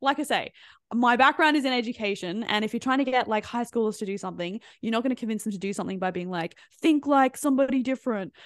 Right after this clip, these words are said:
Uh, you've gotta, you've gotta work with their strengths. You've gotta work with them. So I guess that's where I sort of came from in doing that. But I think it was really important to me to make a course that was very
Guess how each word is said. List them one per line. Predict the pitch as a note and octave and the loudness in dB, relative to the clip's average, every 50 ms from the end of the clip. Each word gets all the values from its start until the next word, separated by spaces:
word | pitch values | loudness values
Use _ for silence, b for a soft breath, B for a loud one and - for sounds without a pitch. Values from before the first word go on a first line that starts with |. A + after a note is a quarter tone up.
| B B B | B B B
Uh, | G#3 A3 G#3 G3+ | 4 4 4 4
you've | C4 C4 - | 2 2 4
gotta, | A#3+ C4 C4+ C4 C4 B3 - | 4 4 6 6 4 2 0
you've | - A#3 F#3 | -4 -8 0
gotta | - A#3+ B3 C4+ | 2 2 2 4
work | A#3 A#3+ A#3 A3+ A#3 A#3 - | 4 4 4 4 4 2 -2
with | B3+ A#3+ | -6 -2
their | - G#3 G3+ G3+ | 0 -2 -2 -2
strengths. | - - - G#3+ G#3 A#3 C#4 C#4+ - | -6 -4 -2 -2 0 0 -2 -4 -2
You've | B3+ B3+ | -2 -2
gotta | B3 B3 A3 | 0 0 -2
work | G3+ G#3 _ _ | -4 -6 _ _
with | F#3 F#3 - | -12 -8 -6
them. | - A3+ B3+ | -4 -4 -2
So | C4 - A#3 | 0 0 0
I | A3 | 0
guess | A3 G#3+ G#3+ G#3 | 0 0 -2 0
that's | - A#3 G#3 G3+ - | -2 -2 -2 0 0
where | G#3 G3+ F#3 | 0 2 2
I | F#3 F3+ | 2 2
sort | F#3 - G#3 F#3 | 0 -2 -4 -6
of | F#3 - | -6 -8
came | - - F#3+ G3 F#3 | -8 -8 -6 -6 -6
from | - - G#3 G3 F#3+ | -4 -4 -2 -2 -2
in | F#3+ F3+ | -4 -4
doing | F#3 F#3+ G3 G#3 | -4 -4 -2 -2
that. | A3 A#3 B3+ - _ | -2 -2 -2 -2 _
But | - G#3 F#3+ F#3+ - _ _ _ _ _ _ _ _ _ _ _ _ _ _ _ _ | 2 2 2 2 -2 _ _ _ _ _ _ _ _ _ _ _ _ _ _ _ _
I | A3 A3+ | -4 -2
think | - _ A#3 A3 G#3+ F#3 - - B B B B B B _ - | -2 _ -4 -4 -4 -6 -10 -14 B B B B B B _ -4
it | A3 F#3+ | -2 -2
was | A#3 F#3 | -2 -2
really | G3 B3 B3 A#3 | -2 -2 0 0
important | A#3+ A3+ - G#3+ - G#3 A3+ G#3+ | -2 0 0 -2 0 0 -2 -4
to | A3 | -4
me | G#3+ G#3+ G#3 | -6 -6 -6
to | - G#3 | -6 -8
make | G3 F#3 - | -8 -8 -10
a | F3+ | -14
course | - - F#3+ F#3 F3+ F3+ F3+ - F#3+ F3 E3+ | -10 -6 -4 -2 -2 -4 -4 -8 -14 -8 -4
that | G3 F#3+ F3+ E3+ - - _ _ _ | -2 0 0 0 -2 -4 _ _ _
was | G3 F#3+ F3+ E3+ D#3+ - - _ _ _ _ _ | -8 -8 -8 -8 -18 -20 -20 _ _ _ _ _
very | - A3 G#3 G3+ G3+ G#3 | -2 -2 -2 0 -2 -6